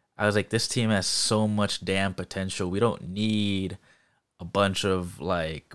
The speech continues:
big signees. We can kick anybody's ass with whoever we've got." We've literally got a couple of, like,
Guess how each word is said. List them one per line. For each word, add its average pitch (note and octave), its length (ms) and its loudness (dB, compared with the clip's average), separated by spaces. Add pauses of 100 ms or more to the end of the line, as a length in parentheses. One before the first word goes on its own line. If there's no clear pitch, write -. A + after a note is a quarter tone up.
(120)
big F#2+ 240 -4
signees. G2 840 0
We G#2 140 -2
can G2+ 220 -2
kick - 300 -2
anybody's G2 540 0
ass G2 460 2
with F#2+ 280 -2 (220)
whoever G#2 380 2
we've F#2+ 340 -2
got." G#2+ 380 6
We've G#2 200 -2 (300)
literally B2 280 4
got A2+ 200 6
a G#2 60 6
couple A#2 420 2
of, G2 260 2
like, F#2 260 -6